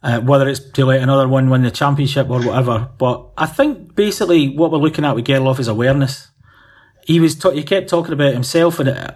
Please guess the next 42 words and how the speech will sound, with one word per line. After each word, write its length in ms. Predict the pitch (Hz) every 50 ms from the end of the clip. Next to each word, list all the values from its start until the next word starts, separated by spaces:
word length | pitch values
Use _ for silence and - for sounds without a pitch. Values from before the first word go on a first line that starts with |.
| - -
his 220 | - 165 170 165
line, 320 | 151 151 156 156 156 165 156
and 120 | 135 127
I 80 | 139 151
was 160 | 156 151 139
on 160 | 147 147 147
my 120 | 147 147 147
line, 320 | 139 139 139 139 143 143
and 120 | 139 131
I 20 | 135
was 140 | 143 139 139
bes-, 300 | 139 139 127 - - -
you 120 | 123 139
know, 100 | 139 135
I 60 | 135
didn't 240 | 127 147 147 147 135
see 180 | - - 147 143
anyone 280 | 143 143 139 135 135 135
else, 220 | 135 139 135 -
et 80 | 123 113
cetera. 480 | - 139 131 131 139 139 131 127 131 -
Well, 440 | 139 135 139 139 139 135 127 135 - - -
okay, 400 | - - 180 190 180 120 95 - - - - - - - _ _ _
but, 320 | - 147 135 131 131 - - _ _ _ _ _ _ _
you 200 | - - 156 147
know, 300 | 139 135 143 165 143 - 147 165 180 - - -
<laughs> 280 | - - - - -
you, 140 | - 147 151
you're 300 | 143 147 - 147 147 143
not 200 | 139 156 156 135
raced 240 | 135 143 139 139 -
in 80 | 131
isolation. 580 | 131 135 127 - 127 127 143 151 143 - 135 117
So 180 | - - 147 139
I 60 | 139
think 260 | 139 185 180 170 143
that 220 | 151 135 143 -
the, 220 | - 139 127 - - -
the 160 | 131 127 135
issue 260 | 135 131 - 127 117 120
is 140 | 143 143 156
awareness, 640 | 147 139 139 135 131 127 123 110 - - - -